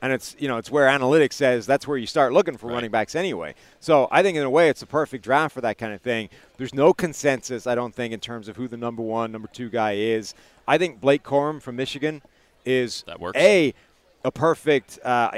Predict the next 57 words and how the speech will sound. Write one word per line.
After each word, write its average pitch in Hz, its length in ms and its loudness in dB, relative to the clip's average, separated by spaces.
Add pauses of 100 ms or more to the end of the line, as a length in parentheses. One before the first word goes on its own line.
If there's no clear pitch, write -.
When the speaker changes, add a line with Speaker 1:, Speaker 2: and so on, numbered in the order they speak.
Speaker 1:
like, 123 120 -4
he's 180 140 -4
my 160 120 2
number 143 240 0
one 139 160 0
back 127 200 4
in 120 60 -10
this 107 120 -10
draft. 117 340 0
I 107 40 -8
think 127 200 -12
he's 117 160 -14
the 120 60 -8
best 120 280 -2
guy. 117 320 0 (380)
Last 151 360 2
year 156 140 2
wasn't 139 280 2
as 107 60 -16
good 135 240 0
coming 123 240 -10
off 120 140 -2
that 113 140 -6
knee 127 200 -6
injury, 117 300 -8
but 113 140 -10
you 151 80 -12
go 151 120 2
back 131 240 2
and 117 80 -10
watch 120 200 -8
the 104 80 -20
twenty 127 240 -12
twenty-two 120 440 -12
tape. 123 320 -4 (320)
I - 60 -4
have 147 80 2
a 131 80 -2
play 139 300 0
that 120 120 0
I 110 60 -2
tweeted 123 300 -6
the 113 80 -2
last 110 200 -2
couple 104 200 -10
of 98 80 -12
days. 113 360 -2
It's 98 120 -20
just - 320 -12
ridiculous. 113 720 -6
Like, 120 200 -4 (380)
there's 131 240 0
a 120 220 6
freeze 196 380 0
frame 120 340 -2
where 117 160 -4
there's 113 140 -8